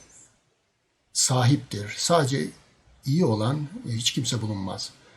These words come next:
Kötülük bize içkindir ve çıkacağı ortamı, e, zamanı, saati beklemektedir.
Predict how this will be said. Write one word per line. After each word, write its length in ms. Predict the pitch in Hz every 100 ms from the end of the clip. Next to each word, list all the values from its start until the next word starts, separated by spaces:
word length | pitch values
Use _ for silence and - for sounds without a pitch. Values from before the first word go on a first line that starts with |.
| - _ _
Kötülük 440 | - 143 190 196 190
bize 220 | 135 147
içkindir 760 | - 117 - 147 113 117 143 -
ve 240 | 135 160
çıkacağı 520 | 160 - 123 127 131
ortamı, 640 | - 120 120 - 123 113 139 - - - - _ _ - -
e, 340 | 127 104 110
zamanı, 580 | 110 101 131 139 131 143
saati 400 | - 123 120 135
beklemektedir. 880 | 107 - 98 104 - 117 117 -